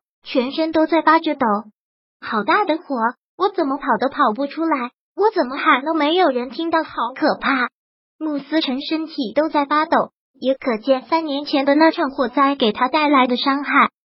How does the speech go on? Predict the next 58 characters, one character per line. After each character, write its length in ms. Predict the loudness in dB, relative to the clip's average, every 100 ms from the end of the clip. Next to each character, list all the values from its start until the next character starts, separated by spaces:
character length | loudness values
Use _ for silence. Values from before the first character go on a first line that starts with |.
| _
不 100 | -4
仅 220 | -2 -4 -6
是 160 | -6
身 200 | -2 -2
体 180 | 0 -2
上 160 | 2 2
的 80 | 2
伤 240 | 2 0
害， 300 | 2 2 2 _ _
还 160 | -4 2
有 160 | 4 4
心 220 | 0 0
灵 160 | -2
上 200 | -2 2
的 80 | 2
伤 260 | 4 2 2
害。 360 | 2 2 2 _ _ _ _ _ _
不 100 | -2
要 160 | 0 0
怕 100 | -2 -2 2
了， 200 | 2 0 -2 _ _
都 140 | 2
已 140 | 4 2
经 200 | -4 0
过 200 | 2 2
去 240 | 0 0
了， 220 | 2 0 -2 _ _ -4
思 140 | -2
辰， 340 | 0 0 -2 -4 _ _
都 140 | 0 0
已 220 | 0 -4
经 180 | -6 0
过 180 | 2 2
去 280 | 0 2
了 220 | 4 4 0 _ _
啊！ 300 | 0 0 -2 _ _ _ _ _ -2
涟 140 | 0
漪 160 | 2 0
现 180 | 0 -2
在 140 | 0 2
真 240 | 4 4
的 100 | 2
就 180 | 0 -2
像 240 | -2 -4
是 220 | -2 -2 -2
哄 200 | -4 -4
孩 240 | -2 -2
子 100 | -4
一 240 | -6 -6
样， 260 | 0 0 -2 _ _
哄 220 | -6 -6
着 100 | -4
他， 200 | -4 -2
抱 180 | 0 0
着 160 | 0 -2
他。 260 | 0 -4 -4 _ _
很 240 | -6 -6
快 120 | -4